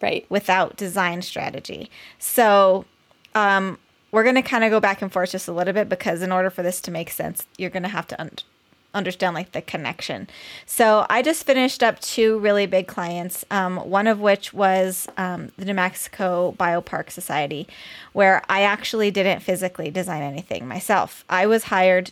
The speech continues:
Speaker 2: to do the brand strategy and do creative direction for the design and visual strategy. So answering questions like, "What is the heart of the brand?"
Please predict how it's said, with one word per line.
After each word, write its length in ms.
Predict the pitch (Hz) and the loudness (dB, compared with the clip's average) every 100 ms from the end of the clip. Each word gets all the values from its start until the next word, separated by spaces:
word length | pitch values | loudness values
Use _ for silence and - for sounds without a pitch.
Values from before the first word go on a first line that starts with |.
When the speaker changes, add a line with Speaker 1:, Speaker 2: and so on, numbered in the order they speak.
| - | -14
Speaker 2:
to 140 | - | -12
do 440 | 185 185 175 175 185 _ _ _ _ | -8 -6 -4 -4 -6 _ _ _ _
the 100 | 208 | -6
brand 480 | 180 175 175 170 185 - | 0 0 2 0 -6 -10
strategy 800 | - 175 175 165 165 160 175 180 - - - | -10 -4 -4 -4 -6 -4 -4 -6 -20 -20 -4
and 260 | 196 196 | -2 -2
do 260 | - 175 175 | -2 -2 -2
creative 600 | - - 185 180 175 175 | -6 -4 0 2 2 -2
direction 600 | 175 170 151 - 220 226 | -2 0 -2 -2 -4 -4
for 480 | 240 - 175 170 170 _ _ _ _ _ _ _ | -4 2 4 4 0 _ _ _ _ _ _ _
the 100 | 185 | -6
design 540 | 175 180 175 170 160 - | -4 -4 -2 -4 -4 -6
and 200 | 160 165 | -8 -6
visual 460 | 180 180 156 151 | -6 -4 -4 -4
strategy. 720 | 180 - - 101 - - - - - - - | -6 -6 -4 -4 -8 -12 -14 -16 -20 -20 -16
So 640 | - - 208 190 185 175 180 _ _ - | -8 2 6 8 6 4 0 _ _ -2
answering 420 | 226 233 240 220 | -2 2 0 0
questions 680 | - 214 - 208 196 190 - | 0 -2 -2 -2 -2 -4 -8
like, 360 | 175 170 170 - _ _ _ _ _ _ _ _ - | -2 -2 -2 -10 _ _ _ _ _ _ _ _ -2
"What 180 | 202 | 0
is 120 | 208 190 | 0 -2
the 100 | 185 - | -2 2
heart 200 | 196 185 | 2 2
of 140 | 196 | -6
the 80 | 180 | -10
brand?" 560 | 190 156 117 101 196 | -8 -8 -8 -10 -12